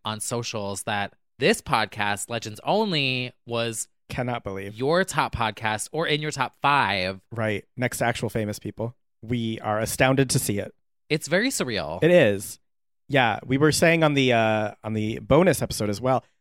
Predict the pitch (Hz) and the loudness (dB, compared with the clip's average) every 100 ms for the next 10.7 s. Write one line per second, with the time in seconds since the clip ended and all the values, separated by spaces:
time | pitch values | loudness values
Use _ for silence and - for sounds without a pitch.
0 | _ 120 117 - 127 139 131 135 123 113 | _ -4 -4 -2 2 2 2 2 2 0
1 | - - 120 117 117 110 127 110 110 110 | -2 -2 2 4 2 2 -2 -2 -4 -6
2 | 104 113 110 110 107 107 110 95 113 117 | -4 -2 -2 0 0 0 -4 -4 -4 -2
3 | 117 113 - - - 110 - - 107 - | -2 -4 -6 -8 -2 -2 -2 -2 -2 -4
4 | 107 107 107 107 - 107 104 - 107 110 | -4 -2 -2 -2 -4 -2 -2 -4 -6 -4
5 | 107 110 107 107 107 101 107 107 104 104 | -2 0 -2 -4 -4 -6 -4 -4 -4 -6
6 | 113 104 107 107 107 104 104 - - 190 | -6 -8 -10 -10 -12 -8 -8 -4 0 2
7 | 160 185 190 - _ _ 143 190 127 135 | 4 2 0 -10 _ _ -2 0 0 -2
8 | 160 - - 135 139 110 127 143 120 143 | -4 -10 -6 -4 -4 -2 -2 2 2 2
9 | 135 147 139 139 135 135 147 110 113 185 | 4 4 6 2 0 4 4 4 0 -2
10 | 113 165 - 196 175 175 127 | 2 2 4 4 6 6 6